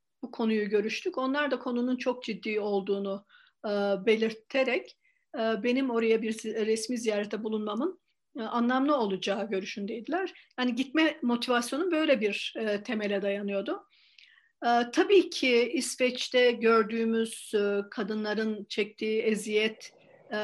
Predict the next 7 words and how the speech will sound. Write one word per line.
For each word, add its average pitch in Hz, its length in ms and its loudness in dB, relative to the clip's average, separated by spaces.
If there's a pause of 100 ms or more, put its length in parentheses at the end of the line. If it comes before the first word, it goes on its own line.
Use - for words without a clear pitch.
(640)
boyutları, 208 800 2
cinsi 202 640 -2
açısından, 196 800 -4 (340)
e, 208 260 -2
belki, 220 600 2 (140)
e, 196 380 4 (480)
daha 214 460 -2